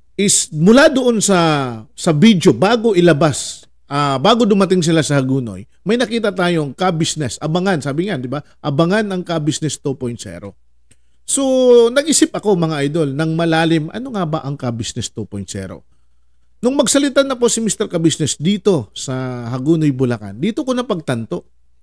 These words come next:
Sabi ko, sa aking hinaga, kasi hindi naman kami nagkausap ng matagal ni Mister Ka-Business dahil pagkatapos po ng event ay umuwi na po sila dumiretso.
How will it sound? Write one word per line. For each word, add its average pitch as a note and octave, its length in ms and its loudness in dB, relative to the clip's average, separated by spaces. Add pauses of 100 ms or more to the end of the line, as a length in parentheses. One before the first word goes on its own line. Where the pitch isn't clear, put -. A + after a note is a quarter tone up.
(260)
Sabi A3 320 -2
ko, C#3 320 -2 (640)
sa G3 320 -4
aking G3+ 160 -4
hinaga, F3 400 0
kasi G#3 320 0
hindi A#3+ 160 -4
naman A#3+ 240 -4
kami A3+ 240 -2 (560)
nagkausap F#3 640 -2
ng F3+ 160 -2
matagal E3+ 400 0
ni D#3+ 80 0
Mister D#3+ 320 -4
Ka-Business F3 400 -4
dahil B2+ 400 -2 (400)
pagkatapos D3 640 -4
po E3 80 0
ng E3+ 160 -4
event D#3+ 400 0
ay A#2 240 -10
umuwi C#3 480 0
na D3+ 80 -6
po D3 160 -8
sila C#3+ 240 -2
dumiretso. C3+ 560 -6